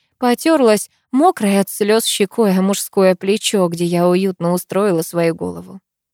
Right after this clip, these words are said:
Разговаривать совсем не хотелось, как и двигаться. Притискивая к себе ещё крепче, полковник зарылся носом в мои волосы и часто задышал, будто никак не мог надышаться.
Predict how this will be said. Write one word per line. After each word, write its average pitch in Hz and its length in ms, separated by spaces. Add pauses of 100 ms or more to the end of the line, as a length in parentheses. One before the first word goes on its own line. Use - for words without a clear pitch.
(180)
Разговаривать 202 680
совсем 175 460
не 110 80
хотелось, - 580 (280)
как 190 220
и 196 40
двигаться. 185 560 (840)
Притискивая 269 680
к - 60
себе 254 300
ещё 240 220
крепче, 285 500
полковник 175 640
зарылся 190 540
носом 180 400
в 165 80
мои 185 240
волосы 202 480
и 185 200 (320)
часто 220 460
задышал, 196 720
будто 175 420
никак 185 360
не 185 80
мог 185 200
надышаться. 185 680